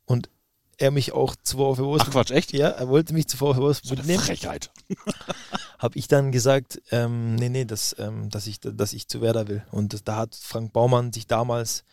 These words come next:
Speaker 1: sehr, sehr bemüht, ähm, hat gesagt, hm, okay, Klaus Allofs ist jetzt gewechselt, aber, ähm, das ändert sich null Komma null an dem, was wir besprochen hatten und was, was, was du hier erwarten kannst.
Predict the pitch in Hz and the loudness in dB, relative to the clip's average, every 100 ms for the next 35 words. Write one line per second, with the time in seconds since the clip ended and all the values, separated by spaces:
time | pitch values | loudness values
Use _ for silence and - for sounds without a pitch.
0 | _ - - 135 135 135 131 143 156 - | _ -4 2 4 4 2 4 4 2 -2
1 | _ _ _ _ _ - 117 117 117 - | _ _ _ _ _ -2 0 0 -4 -2
2 | 120 - 120 120 - - _ _ 123 120 | -2 -2 -4 -4 -4 -18 _ _ -4 -2
3 | 117 - 131 123 - 110 120 120 123 123 | -2 0 2 2 0 -4 -2 -2 -2 -2
4 | - 127 - 127 135 - 139 113 110 98 | -2 -4 -2 0 0 0 0 4 6 4
5 | - - 110 110 107 - - - _ - | 2 -2 0 0 -4 -8 -20 -20 _ -8
6 | - - 123 - 117 123 143 - 135 131 | -6 -4 -6 -6 -6 2 2 4 4 6
7 | 127 123 131 127 - 131 120 - 127 131 | 6 6 4 2 -2 -4 -4 -6 -4 2
8 | 127 123 120 117 117 - 135 190 120 120 | 2 2 -2 -2 -2 -6 -14 -6 -2 -2
9 | - - - 120 127 120 123 147 135 135 | -2 -4 -6 -2 2 6 4 4 -2 -2
10 | 127 | -2